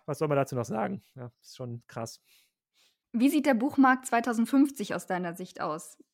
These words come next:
Speaker 2: Bitte keine allzu große Dystopie, <laughs> aber auch realistisch.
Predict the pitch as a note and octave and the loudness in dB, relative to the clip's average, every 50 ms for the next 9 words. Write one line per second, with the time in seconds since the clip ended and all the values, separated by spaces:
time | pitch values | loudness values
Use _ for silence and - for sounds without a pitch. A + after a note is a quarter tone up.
0 | _ _ _ - A3 G#3+ A3 - C#4+ C#4+ F4+ C#4+ - D4 B3+ C#4 A#3+ - - G#3+ | _ _ _ -10 -8 -4 0 0 0 2 2 2 4 4 6 6 6 4 2 0
1 | B3 - B3+ - - B3 B3+ - A3 A3+ A#3+ A#3+ - - A#3+ - - - B3+ C4 | -2 -4 -4 -4 -4 -6 -6 -6 -6 -8 -8 -8 -8 -10 -12 -8 -2 0 2 4
2 | C#4 C4 - - - - - - F#3+ - - _ _ _ _ - - - - - | 4 2 0 -2 -10 -12 -12 -14 -14 -14 -18 _ _ _ _ -18 -16 -16 -16 -16
3 | - - - _ _ _ _ _ - G#3 A3+ G3 - G#3 G#3+ - G#3 G3 G3 F3 | -18 -20 -20 _ _ _ _ _ 4 4 6 6 6 4 2 0 -4 -6 -6 -6
4 | F#3 - - - F3+ G3+ - - | -8 -10 -10 -12 -12 -12 -12 -14